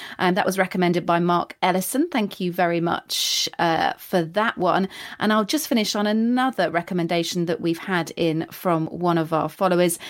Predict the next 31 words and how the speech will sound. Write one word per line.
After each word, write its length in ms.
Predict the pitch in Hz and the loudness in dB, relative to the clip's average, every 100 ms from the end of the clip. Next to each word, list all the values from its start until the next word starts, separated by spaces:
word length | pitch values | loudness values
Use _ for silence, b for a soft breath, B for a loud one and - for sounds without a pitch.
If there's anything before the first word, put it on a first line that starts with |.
| B B | B B
Michael 380 | 190 202 202 196 | 0 2 2 0
Bayswater, 800 | 180 180 170 170 156 170 170 160 160 202 | 2 2 2 2 0 0 0 0 0 0
who 240 | 208 208 | 0 0
has 400 | - 202 180 175 170 _ - | -2 -2 0 0 -6 _ -8
given 220 | - 285 247 | -2 0 0
us 120 | - | -2
a 60 | |
few, 220 | - 269 190 | 0 2 2
actually. 400 | - - 170 175 | 0 -2 0 0
Cass 380 | - 254 247 - | -2 -2 -2 -2
by 120 | 180 | -2
Cass 280 | - 170 - | -2 -4 -2
Pennant, 440 | 220 208 196 - B B B | 0 2 0 -4 B B B
Hula 280 | 285 277 | -2 0
Fan 380 | 214 180 170 165 | 0 0 0 2
by 180 | 165 165 | 2 2
Martin 580 | 170 170 170 - 160 170 | 2 2 0 -2 0 2
Knight, 360 | 170 175 - - B B | 2 2 -2 -14 B B
and 180 | 185 185 | 0 0
Anything 380 | 208 202 208 190 | 2 0 2 2
by 120 | 185 | 2
Dougie 280 | 170 175 165 | 2 2 2
Brimson. 480 | 165 147 - 147 147 - B B B | 0 0 -2 -2 -4 -10 B B B
Uh, 240 | 185 185 | 0 2
so 120 | 156 208 | 0 0
some 160 | 220 | 2
good 140 | 202 254 | 2 0
recommendations 800 | 247 202 190 185 175 175 165 - - | 0 2 2 2 0 0 -2 -4 -8
there 400 | 185 175 185 165 - | -4 0 2 0 0
from 200 | 190 170 | 0 2
our 140 | 165 | 2